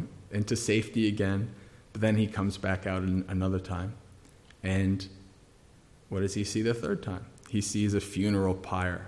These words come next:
right? A funeral procession, right? Uh, um, like, uh,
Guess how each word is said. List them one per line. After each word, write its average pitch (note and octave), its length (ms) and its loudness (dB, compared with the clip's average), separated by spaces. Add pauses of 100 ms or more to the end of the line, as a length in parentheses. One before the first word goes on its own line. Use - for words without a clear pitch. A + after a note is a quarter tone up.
(120)
right? F#2+ 220 -2
A F#2+ 60 -6
funeral G#2+ 420 2
procession, G#2 720 -2 (640)
right? F#2 240 -4
Uh, F2 340 0 (760)
um, E2+ 380 -6 (920)
like, F2 360 -2
uh, F2 320 -2